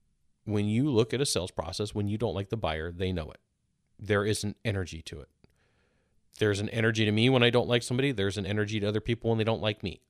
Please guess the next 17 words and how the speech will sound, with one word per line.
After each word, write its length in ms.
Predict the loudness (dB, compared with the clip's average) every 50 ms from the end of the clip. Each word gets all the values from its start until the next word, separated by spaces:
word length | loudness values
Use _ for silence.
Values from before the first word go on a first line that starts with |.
| _ 2
I 140 | 4 4
know 200 | 4 4 2 2
it. 80 | 0 -4 _ -6
They 180 | -2 -2 -2
know 160 | -2 -4 -8 -14
it. 100 | -16 _ _ _ _ _ _ _ _ _ _ _
And 140 | 0 2 4
one 120 | 4 4
of 60 | 4 4
the 60 | 2
greatest 420 | 2 2 4 4 4 4 2 2
scenes 600 | 2 2 2 2 0 0 -2 -4 -4 -6 -8 -10 _ _ _ _
from 160 | -8 -4 -2
a 80 | 0 0
movie 500 | 2 2 2 0 0 0 -2 -4 -6 -8 _ _ _ _ _ _ _ _ _ _ _ _
that, 300 | -2 0 0 0 0 -4 _ _ _ -12
uh, 300 | -10 -10 -10 -10 -12